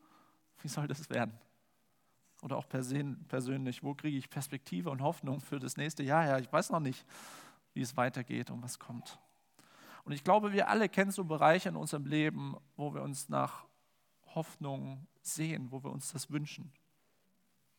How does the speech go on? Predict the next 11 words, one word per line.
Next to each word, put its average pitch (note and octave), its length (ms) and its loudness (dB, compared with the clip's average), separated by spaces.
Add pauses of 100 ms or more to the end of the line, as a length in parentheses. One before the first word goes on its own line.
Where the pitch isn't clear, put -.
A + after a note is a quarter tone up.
(520)
Und C3+ 120 -12
genau F3 340 4
in F#3+ 80 2
diese G3+ 240 0
Situation E3+ 560 -2
hinein D3 380 0
will D3 140 0
Gott - 240 -2
uns C#3 140 -8
etwas - 360 -4
sagen, A#2+ 540 0